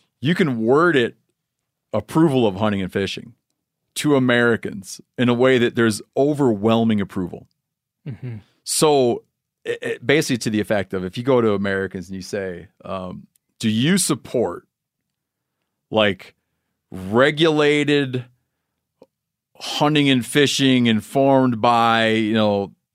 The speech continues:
Speaker 1: bi-, biological input about whatever," okay? And really soup it up.
Speaker 2: Yeah.
Speaker 1: Lay the whole thing out. Support of hunting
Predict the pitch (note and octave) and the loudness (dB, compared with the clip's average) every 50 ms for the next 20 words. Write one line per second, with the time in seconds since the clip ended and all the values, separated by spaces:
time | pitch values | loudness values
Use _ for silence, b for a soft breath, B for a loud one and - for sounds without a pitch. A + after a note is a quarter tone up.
0 | _ _ _ _ _ _ _ - A2+ F2+ C3 B2 B2+ C3 C3+ - B2+ A2+ G2 C3 | _ _ _ _ _ _ _ -18 -4 0 2 4 4 4 2 0 -2 -2 0 2
1 | C#3+ D3 D3 D3+ D3+ D3 D3 C#3+ B2 B2 A#2+ B2+ B2+ A2+ C3+ C#3 C#3 C#3 C3 - | 2 4 4 2 2 2 2 0 -2 -2 -2 -2 0 0 2 2 0 0 0 0
2 | C#3+ C#3 B2+ B2 A#2 G#2 A#2+ A#2 A2+ A2+ A2+ F#2+ - - - - B2+ A#2+ B2+ B2+ | 0 2 2 2 2 2 2 4 4 2 2 -2 -4 -10 -20 -10 -4 0 2 4
3 | B2 B2 A#2 G#2 F#2+ - B2+ A#2 A2 G2+ b b b b b b - C3+ C#3+ D#3+ | 4 4 4 2 0 2 2 2 2 0 b b b b b b 0 2 4 4
4 | G3 G3+ F#3 F#3 - - F#3+ F#3 - E3+ D3 - G2+ F2+ - - _ _ _ _ | 4 4 4 2 0 0 -2 0 0 2 2 2 0 0 -4 -12 _ _ _ _
5 | - C#3 C#3 C3+ A#2+ G#2+ - _ _ _ _ _ _ _ _ _ - G#2+ C3 E3+ | -8 -6 -4 -4 -6 -8 -12 _ _ _ _ _ _ _ _ _ -2 2 2 4
6 | G3 F#3 D#3 D#3+ D#3+ D3+ - C#3 B2+ A2+ G#2 F#2 E2+ - - _ _ _ _ _ | 4 4 4 2 2 2 2 2 2 2 0 -2 -4 -6 -10 _ _ _ _ _
7 | _ _ _ _ _ _ _ _ _ _ _ _ _ _ _ _ _ _ _ _ | _ _ _ _ _ _ _ _ _ _ _ _ _ _ _ _ _ _ _ _
8 | _ _ _ - - - D#3 C#3+ - - G#3+ C4 C4 F#3 C3+ C3+ D#3 G3 G3+ E3 | _ _ _ -6 -4 -2 -2 0 0 2 2 2 2 2 2 2 2 2 4 4
9 | C3+ B2 | 2 2